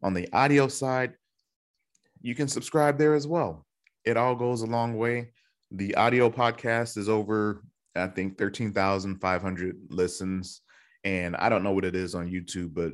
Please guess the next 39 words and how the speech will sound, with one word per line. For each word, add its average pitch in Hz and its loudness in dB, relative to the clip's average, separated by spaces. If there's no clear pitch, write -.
you 113 -6
know, 92 -6
we're 98 -2
doing 92 -4
pretty, 85 -8
pretty 170 0
okay. 82 -4
You 101 -2
know, 95 2
I'm 95 0
not 101 0
gonna 95 2
be 90 -2
able 90 0
to 87 -2
monetize 85 -2
anytime 92 -2
soon 92 -4
on 87 -4
YouTube, 101 0
but 135 2
I'm 127 2
not 110 2
so 104 0
worried 98 2
about 87 -4
that. 90 -4
Um, 82 -8
if 87 -4
it, 95 2
if - -6
it's - -6
meant 190 4
to 180 4
be, 147 8
it'll 104 4
be. 85 -4
So, 82 -6
uh, 95 4